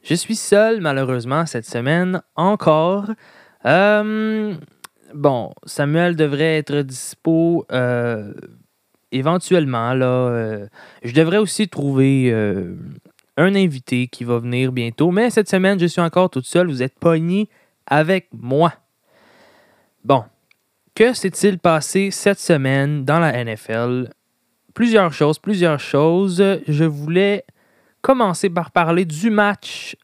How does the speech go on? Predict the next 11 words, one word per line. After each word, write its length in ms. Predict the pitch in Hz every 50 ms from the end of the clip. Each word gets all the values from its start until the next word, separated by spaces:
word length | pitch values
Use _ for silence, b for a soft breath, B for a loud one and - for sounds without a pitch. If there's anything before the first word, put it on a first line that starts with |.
| _ _
euh, 280 | - 127 120 117 113 117
Buccaneers-Eagles. 2000 | 117 123 185 220 214 - - 175 165 165 160 160 160 160 156 156 147 131 120 - - - _ _ 170 190 170 156 160 160 156 165 175 170 165 - - - - b b b b b b b b b b b -
Euh, 640 | 113 113 113 117 117 117 113 113 113 117 117 117 113 110
c'était 460 | 107 - - 120 113 - 127 123 123
jeudi 520 | 123 120 120 139 139 131 123 123 127 139 147
passé, 460 | - 104 98 - - - - 127 139
si 520 | 147 - - - 113 113 113 110 107 110 107
ma 80 | 113
mémoire 340 | 110 107 107 113 113 123 123
est 100 | 120 117
bonne. 480 | 113 123 139 156 170 175 175 175 165